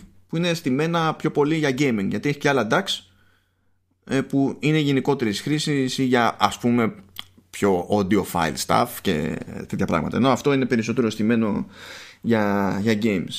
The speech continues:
Και είναι από τα φθηνά της, η αλήθεια είναι. Δηλαδή, το μόνο πιο φθηνό που έχει είναι το, το G ένα. Το, το G τρία,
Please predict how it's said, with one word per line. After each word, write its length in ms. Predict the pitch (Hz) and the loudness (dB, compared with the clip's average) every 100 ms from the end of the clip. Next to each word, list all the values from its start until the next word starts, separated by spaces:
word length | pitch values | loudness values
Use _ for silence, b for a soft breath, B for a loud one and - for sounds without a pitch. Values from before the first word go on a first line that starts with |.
| - - | -12 -2
Και 520 | 160 147 147 143 127 - - | 2 4 4 2 0 -6 -6
είναι 260 | - 180 | 0 2
από 160 | 185 170 | 4 4
τα 600 | 165 156 151 147 143 135 | 4 4 4 4 2 2
φθηνά 260 | 139 156 139 | 2 4 2
της, 100 | - | 2
η 40 | |
αλήθεια 340 | 107 101 104 101 | 0 0 2 2
είναι. 160 | 107 | 2
Δηλαδή, 200 | 117 117 | 0 0
το 100 | 117 | 0
μόνο 140 | 120 120 | 0 0
πιο 120 | 117 | -2
φθηνό 240 | 113 117 | 0 0
που 120 | 113 | 2
έχει 220 | 113 113 110 | 0 2 0
είναι 160 | 110 | 0
το, 300 | 104 98 98 | 0 0 0
το 80 | 98 | 0
G 140 | 101 | 0
ένα. 460 | 107 110 135 190 b b b b b b b b _ - | 2 2 0 -2 b b b b b b b b _ 0
Το, 1160 | 127 120 117 113 110 107 101 98 107 92 71 | 2 4 2 2 2 2 2 0 -2 -4 -6
το 120 | - | -4
G 180 | 120 135 | -2 0
τρία, 260 | 143 165 | 2 2